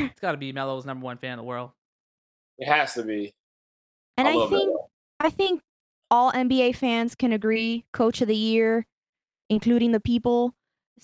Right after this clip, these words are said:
Speaker 3: choice, was Nick Nurse. Nick
Speaker 2: Yes.
Speaker 3: Nurse. We're not,
Speaker 1: Absolutely.
Speaker 3: there's, there's no question about that. And then for
Speaker 2: One hundred percent.
Speaker 3: M V P, we actually had a tie between LeBron and Giannis. One voter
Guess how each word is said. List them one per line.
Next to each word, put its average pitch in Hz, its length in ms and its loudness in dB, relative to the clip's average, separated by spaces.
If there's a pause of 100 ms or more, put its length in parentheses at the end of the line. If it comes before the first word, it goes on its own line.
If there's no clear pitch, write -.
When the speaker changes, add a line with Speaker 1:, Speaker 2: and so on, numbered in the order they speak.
(140)
Speaker 3:
choice, 240 560 0
was 214 280 0
Nick 220 180 2
Nurse. 233 480 -2 (220)
Nick 208 140 0
Speaker 2:
Yes. 208 100 4
Speaker 3:
Nurse. 247 280 0
We're 208 100 -2
not, 240 120 2
Speaker 1:
Absolutely. 214 240 0
Speaker 3:
there's, 220 220 2
there's 247 200 2
no 320 160 4
question 262 440 0
about 202 280 2
that. 180 260 0 (100)
And 277 140 2
then 311 80 4
for - 100 4
Speaker 2:
One - 80 4
hundred 311 200 2
percent. 311 160 2
Speaker 3:
M - 60 -4
V 370 200 4
P, 359 300 4
we 311 180 2
actually 311 500 0
had 269 440 0 (320)
a 247 220 2
tie 262 880 2 (280)
between 262 540 0 (300)
LeBron 277 840 2
and 277 180 0
Giannis. 226 840 -2 (220)
One 320 360 0
voter 349 640 2